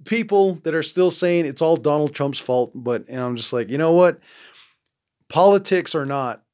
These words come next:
all this we really gotta look into and research and kinda take into consideration what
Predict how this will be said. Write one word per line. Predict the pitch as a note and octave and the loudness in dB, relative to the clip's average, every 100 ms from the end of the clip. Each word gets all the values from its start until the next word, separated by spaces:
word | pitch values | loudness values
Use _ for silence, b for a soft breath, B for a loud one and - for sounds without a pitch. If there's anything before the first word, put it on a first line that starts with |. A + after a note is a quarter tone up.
| _ _ | _ _
all | C#3 E3 | 2 2
this | D#3 D#3 C#3+ - | 4 2 2 0
we | B2 C3+ | -4 0
really | C#3 C#3 | 2 2
gotta | C3+ C3+ B2 | 2 2 0
look | A#2 D3 C#3 C#3+ | -2 -2 -4 -2
into | C3+ - C#3+ | -6 -4 -4
and | B2+ A#2 | -2 -2
research | C3+ - C3 B2 | -4 -2 -2 -2
and | B2 A#2+ A2+ | -6 -8 -6
kinda | C3 A#2+ | -4 -4
take | - C3+ B2 | -4 -4 -4
into | A#2+ A#2+ | -4 -6
consideration | A#2+ A2+ C#3+ A#2+ A#2 A#2 - A#2 G#2+ | -6 -4 -2 0 0 -2 -4 -10 0
what | D3+ F3+ | 2 2